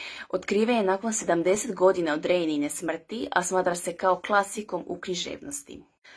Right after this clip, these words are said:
Ako niste pročitali knjigu Dječak u prugastoj pidžami, sigurna sam da ste pogledali barem film. Ovo je dirljiva priča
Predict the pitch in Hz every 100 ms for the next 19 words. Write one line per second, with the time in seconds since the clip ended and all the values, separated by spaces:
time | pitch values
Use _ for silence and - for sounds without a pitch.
0 | - - 202 226 294 403 339 311 302 226
1 | 202 196 247 262 220 180 190 240 220 -
2 | 226 202 175 180 170 165 170 156 165 196
3 | 294 285 - - _ - 240 233 185 175
4 | 175 165 - 170 170 180 196 165 151 147
5 | 175 151 160 170 - - - - - _
6 | _ _ - - - - - 240 262 202
7 | 196 214 247 233 185 208 220 214 175